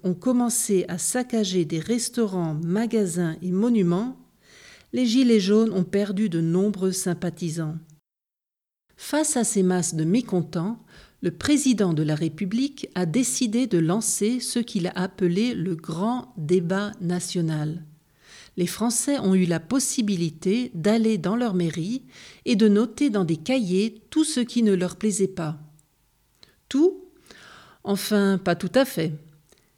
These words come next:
Certains sujets épineux, comme l'immigration, ont été exclus du débat. Une fois ce débat terminé, le gouvernement a annoncé des mesures, notamment des allègements d'impôts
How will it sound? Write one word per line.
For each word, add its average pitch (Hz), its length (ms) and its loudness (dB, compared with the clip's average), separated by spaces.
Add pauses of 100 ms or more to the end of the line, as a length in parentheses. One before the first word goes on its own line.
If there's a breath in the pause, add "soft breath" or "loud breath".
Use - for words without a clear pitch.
(160)
Certains 285 500 0
sujets 180 540 0
épineux, 190 580 -2 (220)
comme 165 380 0
l'immigration, 175 920 -2 (400 loud breath)
ont 208 120 2
été 247 440 -4
exclus 185 520 -2
du 160 120 -2
débat. 165 460 0 (960 soft breath)
Une 240 180 6
fois 196 300 0
ce - 160 0
débat 165 320 0
terminé, 226 640 0 (340 loud breath)
le 175 140 0
gouvernement 202 800 2
a 170 140 -4
annoncé 202 560 0
des 175 140 0
mesures, 190 760 0 (320 soft breath)
notamment 233 580 4
des 170 260 2
allègements 190 540 2
d'impôts 156 540 -2